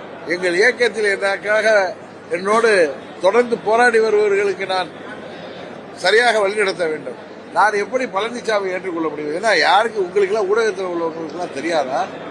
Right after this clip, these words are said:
இன்னொன்று, செப்டம்பர் ஒண்ணாம் தேதி ஏன் சொன்னேன்னா, அதே இடத்தில்,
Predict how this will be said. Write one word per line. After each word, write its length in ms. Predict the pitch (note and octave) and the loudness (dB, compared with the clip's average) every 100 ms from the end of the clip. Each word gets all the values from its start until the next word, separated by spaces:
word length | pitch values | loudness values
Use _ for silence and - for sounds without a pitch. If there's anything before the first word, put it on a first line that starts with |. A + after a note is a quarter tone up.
| - - - - - - - - - - - - - - | -14 -14 -14 -14 -14 -14 -14 -14 -14 -14 -14 -14 -14 -10
இன்னொன்று, 560 | - C4 A3 A#3+ B3 | 0 2 2 2 0
செப்டம்பர் 540 | - G3+ C4 B3 B3 G3+ | 0 -2 0 4 4 2
ஒண்ணாம் 300 | G#3+ A#3+ A3 | 0 0 2
தேதி 240 | G#3+ F#3+ | 4 4
ஏன் 220 | F#3+ G#3 | 2 -2
சொன்னேன்னா, 520 | F3+ E3+ D#3 C#3+ G3 - - - - - - - - - G#2+ | -4 -8 -8 -4 -2 -4 -10 -14 -12 -12 -12 -12 -12 -10 -2
அதே 380 | C#3+ G3+ B3+ B3 | 2 6 6 6
இடத்தில், 400 | A3 - F#3 | 2 -2 -4